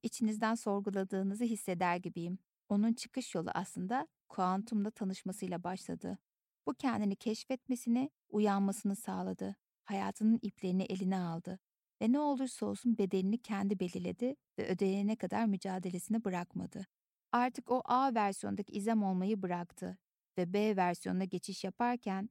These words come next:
kendini her bakımdan kalem kalem inceledi. Sorguladı, yardım aldı, yalnız kaldı, üzüldü, koptu, düştü, kalktı ve günün sonunda aydınlattığı yolunda sakince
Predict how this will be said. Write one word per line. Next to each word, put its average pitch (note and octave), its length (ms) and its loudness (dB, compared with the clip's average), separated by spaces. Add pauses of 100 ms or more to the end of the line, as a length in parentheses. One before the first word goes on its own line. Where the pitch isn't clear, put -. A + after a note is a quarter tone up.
kendini G3+ 400 2
her C#4 320 -2
bakımdan F3+ 440 -2
kalem G#3+ 360 0
kalem F#3+ 320 0
inceledi. F3 580 -2 (240)
Sorguladı, D#3+ 840 -4 (240)
yardım D#3+ 440 0
aldı, D#3 440 -4 (160)
yalnız D#3+ 400 -4
kaldı, D#3 560 -6 (480)
üzüldü, E3 680 -2 (320)
koptu, E3 680 -6 (320)
düştü, F3 640 -4 (420)
kalktı E3+ 560 -2 (400)
ve F3+ 60 2
günün G#3 280 6
sonunda F#3+ 640 0 (260)
aydınlattığı F3+ 840 0
yolunda F3 680 0
sakince F3+ 800 -2